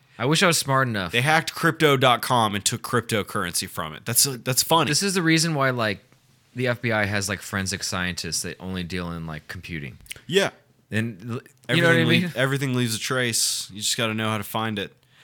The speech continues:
Speaker 2: Those dudes be programmed some serious shit. They're the kind of dudes that they open up that weird terminal on the computer and they just start, like, "D-, tell me. Tell me what,
Speaker 1: Yeah,
Speaker 2: tell
Speaker 1: but
Speaker 2: me what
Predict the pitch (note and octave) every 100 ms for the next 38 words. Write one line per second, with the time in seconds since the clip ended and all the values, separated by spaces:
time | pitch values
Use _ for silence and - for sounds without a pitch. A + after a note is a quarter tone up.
0 | _ D3 G#3+ G#3+ F#3 C3 B2 A#2 C3 A#2+
1 | A2+ G#2 - F2+ - A2+ G#2 - A2+ F#2
2 | - G#2+ D3+ E3+ D3+ C3 A2 A2+ G#2 G2+
3 | G2 A2+ B2+ A#2 G#2+ G#2 G#2+ G2 G#2+ A2
4 | G2+ A2 G#2+ A2 A2 A2 G#2+ - G#2+ A#2
5 | A2+ A2 - - - G#2+ A2 A#2 A#2+ -
6 | A#2 G2+ G#2 F2+ - - _ _ _ -
7 | - _ - G#2 G2 E2+ - - _ _
8 | _ _ - A#2+ A#2+ A2+ A2 B2+ B2 C3
9 | C3+ C3